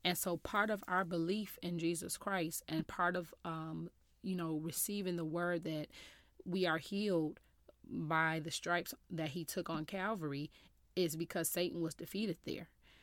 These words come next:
And so even though he works to tell us lies, to trigger us, even though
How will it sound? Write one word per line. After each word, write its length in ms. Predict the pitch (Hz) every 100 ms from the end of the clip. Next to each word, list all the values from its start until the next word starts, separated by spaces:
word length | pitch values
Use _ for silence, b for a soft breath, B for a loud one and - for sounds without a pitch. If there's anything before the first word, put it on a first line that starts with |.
| B B
And 160 | 175
so 460 | - 185 170 160 156 - _ _ _ -
even 300 | 208 220 226
though 120 | 175
he 180 | 170 196
works 340 | 170 180 202
to 80 | 175
tell 260 | - 196 180
us 180 | 160
lies, 500 | 151 156 190 180 170
to 80 | -
trigger 380 | - 196 196 170
us, 140 | 151 -
even 220 | 190 202
though 260 | 170 165